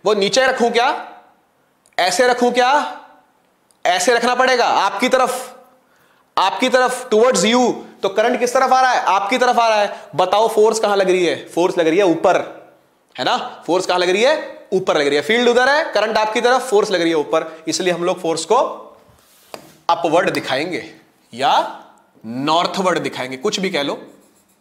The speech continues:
फोर्स ऊपर लग रही है। आया समझ में? Next करो, Next करो try। Field किधर?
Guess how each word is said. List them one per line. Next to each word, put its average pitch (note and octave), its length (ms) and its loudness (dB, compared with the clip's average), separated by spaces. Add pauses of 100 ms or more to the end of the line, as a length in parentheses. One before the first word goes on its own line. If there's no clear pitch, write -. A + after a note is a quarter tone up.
(1500)
फोर्स C#3 460 -6
ऊपर D3+ 220 -4
लग A2+ 160 -10
रही G2+ 120 -18
है। F#2 140 -18 (800)
आया - 180 0
समझ A#3 200 0
में? B3+ 140 -2 (460)
Next F3 260 -4
करो, A#3 140 4 (1300)
Next - 300 -6
करो A3 140 2
try। A3 300 2 (1400)
Field A3+ 200 2
किधर? A#3+ 500 0